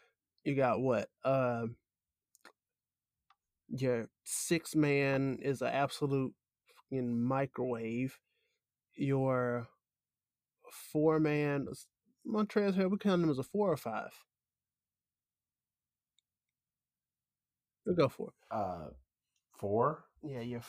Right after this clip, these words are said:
Speaker 1: your four
Speaker 2: Yeah.
Speaker 1: man and Montrezl Harrell, big time energy, uh,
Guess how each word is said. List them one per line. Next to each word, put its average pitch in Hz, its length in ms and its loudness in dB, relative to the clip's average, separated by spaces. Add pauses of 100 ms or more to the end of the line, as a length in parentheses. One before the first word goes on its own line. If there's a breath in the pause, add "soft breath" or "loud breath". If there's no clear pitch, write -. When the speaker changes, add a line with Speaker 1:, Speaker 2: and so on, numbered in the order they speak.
(200)
Speaker 1:
your 135 140 -8
four 196 280 0
Speaker 2:
Yeah. 190 60 4
Speaker 1:
man 180 280 6
and 160 100 6
Montrezl 156 520 6
Harrell, 139 420 4 (500)
big 170 180 8
time 170 400 8
energy, 143 560 4 (500 loud breath)
uh, 127 580 4